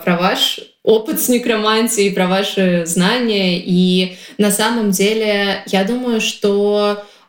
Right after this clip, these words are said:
очень многие из тем, что я буду говорить по такой, скажем так, ближе к практической части, будут не согласны. И, может быть, можно будет что-то обсудить тоже. Это будет тоже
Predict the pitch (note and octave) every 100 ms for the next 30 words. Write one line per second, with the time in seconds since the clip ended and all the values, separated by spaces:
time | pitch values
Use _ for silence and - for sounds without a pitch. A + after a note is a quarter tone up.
0 | - A3 A3 A3+ A3 G#3+ - - G#3 A3+
1 | B3+ C4+ A#3 A3+ A3 G#3 - - G3 -
2 | A3+ A3 A3+ G#3 G3+ G3+ G3+ G3+ G#3 G#3+
3 | G#3 G3 F#3+ F#3 G3+ F#3 F3+ F#3 F#3 F3
4 | E3+ E3 F#3+ G#3 G3 - F#3+ D4+ E4+ D#4
5 | - - A3+ A3+ - G3+ F#3+ G3 G3+ G3+
6 | F#3+ F#3+ A3 B3 G#3+ G3 F#3 F3 F#3 F3+
7 | F3 F3 E3+ F3+ E3+ F3 D#3+ - - E3
8 | - - - F#3 C#4 F#3+ G#3+ F#3+ F#3+ F3
9 | F3 - F#3 F#3+ F3+